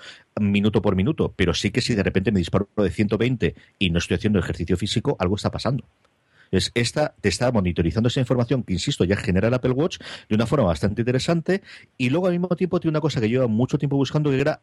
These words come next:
una aplicación de sueño relativamente buena. Y este lo que haces es, lo pones a dormir, eh, cuando vas a dormir, simplemente pulsas con Force Touch, le dices, "A partir de ahora me voy a la cama, voy a empezar a dormir".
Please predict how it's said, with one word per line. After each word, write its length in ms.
una 220
aplicación 440
de 120
sueño 400
relativamente 680
buena. 280
Y 120
este 180
lo 100
que 80
haces 260
es, 220
lo 180
pones 300
a 140
dormir, 480
eh, 180
cuando 180
vas 160
a 40
dormir, 280
simplemente 420
pulsas 340
con 120
Force 220
Touch, 280
le 120
dices, 260
"A 80
partir 260
de 100
ahora 160
me 60
voy 100
a 40
la 80
cama, 200
voy 100
a 0
empezar 260
a 60
dormir". 320